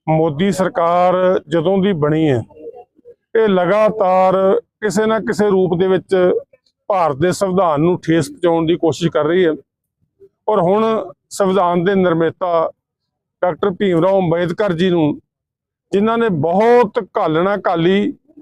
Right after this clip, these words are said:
ਦੇਸ਼ ਦੀ ਆਜ਼ਾਦੀ ਦੇ ਦੌਰਾਨ, ਔਰ ਦੇਸ਼ ਦੀ ਆਜ਼ਾਦੀ ਤੋਂ ਬਾਅਦ ਭਾਰਤ ਦੇ ਹਰ ਉਸ ਨਾਗਰਿਕ ਨੂੰ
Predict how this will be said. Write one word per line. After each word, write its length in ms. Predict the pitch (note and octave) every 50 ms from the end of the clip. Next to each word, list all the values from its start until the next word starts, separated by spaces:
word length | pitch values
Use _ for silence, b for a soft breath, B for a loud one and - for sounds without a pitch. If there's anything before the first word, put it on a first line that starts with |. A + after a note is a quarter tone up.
| - - -
ਦੇਸ਼ 300 | C#3+ F3 F#3+ F#3+ D3+ -
ਦੀ 140 | G3 G#3+ G#3+
ਆਜ਼ਾਦੀ 460 | - F3+ E3 E3 D3+ D3 B2 C#3 F#3
ਦੇ 160 | E3+ F3 G#3 G3
ਦੌਰਾਨ, 360 | F3 G3+ G3+ G3+ G3+ G#3 G#3 - - - - - _ - - _ _ _ _ _ - -
ਔਰ 120 | - G#3 F3+
ਦੇਸ਼ 320 | D3 F3+ F#3+ G#3+ G3+ D#3+
ਦੀ 160 | F3+ A3 A3
ਆਜ਼ਾਦੀ 400 | G#3+ F#3+ F#3 F3+ F3 D3+ E3 G#3
ਤੋਂ 140 | F#3+ G3+ G3+
ਬਾਅਦ 240 | F3+ G3 G#3+ G#3+ A3
ਭਾਰਤ 460 | A3 - A#3 G#3 F3+ E3+ D3+ - - E3+
ਦੇ 120 | F#3 G#3 F#3+
ਹਰ 220 | - - F3 A3+ B3+
ਉਸ 220 | A#3+ A3 - G3
ਨਾਗਰਿਕ 500 | G3+ F#3 F3 F3 F3 E3+ F3+ F3+ - -
ਨੂੰ 260 | F#3 F#3 F3+ F3 E3+